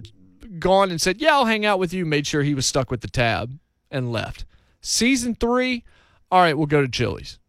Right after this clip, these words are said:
We'll go to Chili's. Season four, you're sort of starting to root for this guy. He's still got some problems, but he's starting to get there.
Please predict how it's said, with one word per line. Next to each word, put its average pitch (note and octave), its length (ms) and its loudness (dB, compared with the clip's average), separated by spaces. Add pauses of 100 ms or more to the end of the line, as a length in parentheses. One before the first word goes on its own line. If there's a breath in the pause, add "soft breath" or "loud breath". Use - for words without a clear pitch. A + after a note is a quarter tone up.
(500)
We'll D#3 160 0
go D#3+ 120 6
to D#3 80 2
Chili's. B2+ 400 -2 (400)
Season C#4+ 500 2
four, D#4 560 2
you're G3 180 -4
sort C4+ 300 0
of A3 60 -2
starting G#3 340 0
to F3+ 60 0
root D#3+ 240 2
for C3 100 -4
this G2+ 160 -4
guy. E2+ 240 -4
He's E3 200 2
still C#4+ 320 4
got A#3 260 2
some F#3+ 180 -6
problems, F#3+ 600 2
but D#3 200 4
he's C#3 140 -2
starting C#3+ 400 2
to B2+ 100 -4
get A#2 240 -4
there. E2 280 -4